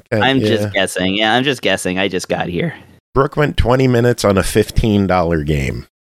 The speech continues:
Speaker 2: Ah, I love her for it.
Speaker 1: Yeah, I'm impressed. I, I
Speaker 2: Yeah.
Speaker 1: don't know how, but anyway, one
Speaker 2: I
Speaker 1: final game to talk about tonight. We got Dungeonoid two Awakening,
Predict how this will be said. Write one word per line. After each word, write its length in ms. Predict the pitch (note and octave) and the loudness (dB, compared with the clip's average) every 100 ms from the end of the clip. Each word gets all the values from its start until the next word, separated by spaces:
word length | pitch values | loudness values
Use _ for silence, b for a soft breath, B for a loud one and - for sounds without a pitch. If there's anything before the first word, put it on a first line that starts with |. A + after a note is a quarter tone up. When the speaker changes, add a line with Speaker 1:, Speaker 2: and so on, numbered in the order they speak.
| - | -2
Speaker 2:
Ah, 320 | G#2+ G#2+ G#2 | 2 4 4
I 80 | G2+ | 2
love 200 | G#2 F#2+ | 0 0
her 120 | F#2+ | -2
for 280 | - F#2 F#2 | -2 0 0
it. 160 | F2+ _ - | 0 _ -4
Speaker 1:
Yeah, 560 | F#2 E2+ D#2+ D2+ D2+ - B - | 0 2 2 0 -2 -4 B -2
I'm 100 | G2 | 0
impressed. 680 | F#2 - E2+ D2+ - - - _ - | 2 2 0 -2 -8 -10 -16 _ -8
I, 40 | F2 | -8
I 240 | D#2+ C2 | -6 -4
Speaker 2:
Yeah. 100 | F2+ | -2
Speaker 1:
don't 200 | F#2 F2+ | 0 0
know 360 | F2+ F2+ F2+ F2+ | 2 2 2 2
how, 480 | F2+ E2+ E2 D2+ C#2+ | 2 2 2 0 -2
but 260 | D#2 D2 - b _ _ _ | -2 -2 -4 b _ _ _
anyway, 440 | G#2 G#2+ G#2 E2+ D#2+ | 0 2 2 2 2
one 260 | G#2 D#3 | 2 2
Speaker 2:
I 40 | E3 | 0
Speaker 1:
final 500 | - E3+ F3 E3 D3 | 0 2 4 2 2
game 340 | B2 B2+ C3 | 2 2 2
to 100 | A2+ | 0
talk 320 | - A2+ G#2 | 0 0 0
about 280 | A2 G2+ - | 0 0 2
tonight. 260 | G2+ F2+ F2 | 2 2 0
We 80 | |
got 200 | F2+ F#2 | 0 0
Dungeonoid 680 | E2+ - A#2 G#2+ G#2+ G#2 F2+ | 0 0 2 2 2 2 2
two 280 | - A2+ A2 | 0 2 4
Awakening, 720 | - E2+ F#2 G#2 A2 G2+ G2+ | 2 0 0 2 2 2 2